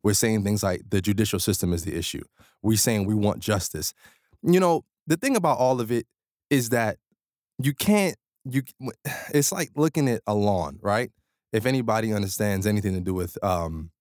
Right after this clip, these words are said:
any kind of greenery, right? You don't look at the weed that is growing on the surface and say that is the issue, right? The judicial system is not the issue.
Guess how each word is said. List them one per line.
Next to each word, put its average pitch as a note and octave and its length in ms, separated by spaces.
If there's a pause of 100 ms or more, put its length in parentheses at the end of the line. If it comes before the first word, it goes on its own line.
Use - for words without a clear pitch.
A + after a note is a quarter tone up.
(140)
any A#2 140
kind G#2 240
of E2+ 160 (180)
greenery, G#2 480 (120)
right? A#2 260 (840)
You F3 240
don't F3+ 440 (100)
look D3 360 (140)
at B2 260 (960)
the B2 140
weed A2+ 640 (520)
that A#2+ 200
is G2+ 120
growing A#2+ 340
on G#2 120
the G2 80
surface F#2+ 680 (260)
and B2+ 160
say A2+ 180
that G#2+ 240
is G2 120
the F2+ 120
issue, - 300 (400)
right? B2+ 240 (560)
The C#3 140
judicial D3+ 380
system D#3 320
is B2 60
not C3 160
the B2 140
issue. D3+ 280